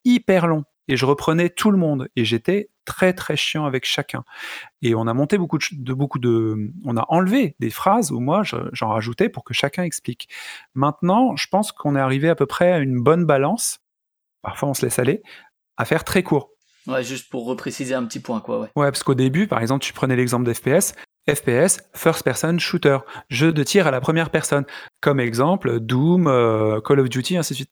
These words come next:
Speaker 1: Trop long. Là, bon, bah, F P S, oui, les jeux de tir. Point. On passe à autre chose.
Speaker 2: D'accord. Et, euh, également, j'ai l'impression aussi au niveau du background que vous êtes beaucoup, t'as parlé de PlayStation, effectivement, de, de Sony, hein, qui est en France quand même, euh, bien majoritaire par rapport, par exemple, à Microsoft.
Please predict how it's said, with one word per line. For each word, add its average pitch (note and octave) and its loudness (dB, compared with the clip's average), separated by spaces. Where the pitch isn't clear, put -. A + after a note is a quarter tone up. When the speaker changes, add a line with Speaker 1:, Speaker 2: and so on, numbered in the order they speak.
Speaker 1:
Trop - -4
long. C3+ 0
Là, C#3+ 0
bon, C3+ 0
bah, G#2+ -2
F - -12
P - -4
S, C#3+ -2
oui, G#3 4
les B2+ 2
jeux A#2 2
de B2+ -4
tir. - -6
Point. B2 -4
On - -10
passe - -8
à - -2
autre C#3 -2
chose. C3+ -6
Speaker 2:
D'accord. A2+ -10
Et, C#3+ 0
euh, C#3+ 2
également, D#3+ -2
j'ai D3+ -6
l'impression D3 -6
aussi D#3+ -8
au F3+ -4
niveau D3 -6
du C3+ -10
background C#3 -6
que - -8
vous B2+ -6
êtes C3 -4
beaucoup, D#3 -8
t'as D#3 -2
parlé C3 -4
de B2 -14
PlayStation, - -8
effectivement, C#3 -8
de, A#2+ -6
de C3 -8
Sony, C#3 -8
hein, A#2+ -10
qui B2 -12
est A2+ -8
en A2 -8
France C3 -10
quand A#2 -8
même, A2+ -4
euh, A2 -4
bien A#2 -10
majoritaire A#2 -4
par A#2+ -4
rapport, A2+ -10
par A#2+ -6
exemple, A2+ -8
à A#2 -6
Microsoft. B2+ -8